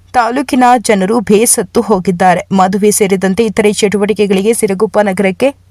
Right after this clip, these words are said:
ಬೇರೆ ತಾಲೂಕು ಜಿಲ್ಲೆಯಿಂದ ಆಗಮಿಸುವ ಜನರು ಸಿರುಗುಪ್ಪ ಎಂದ್ರೆ ಸಾಕು,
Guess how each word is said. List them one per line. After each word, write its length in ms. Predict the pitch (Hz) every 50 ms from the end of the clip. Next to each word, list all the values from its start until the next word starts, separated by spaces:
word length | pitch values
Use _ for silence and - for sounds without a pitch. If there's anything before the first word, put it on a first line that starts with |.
| _
ಬೇರೆ 300 | - 208 220 240 247 240
ತಾಲೂಕು 500 | - - 214 190 190 202 202 196 - 240
ಜಿಲ್ಲೆಯಿಂದ 460 | 220 - - 196 185 196 196 196 190
ಆಗಮಿಸುವ 680 | 208 190 180 185 - 202 196 202 - - 196 202 196 190
ಜನರು 380 | - 196 185 185 185 208 247
ಸಿರುಗುಪ್ಪ 500 | 254 - 226 - 196 180 202 202 - -
ಎಂದ್ರೆ 340 | 202 190 180 180 175 202 226
ಸಾಕು, 400 | - - 190 175 180 - - -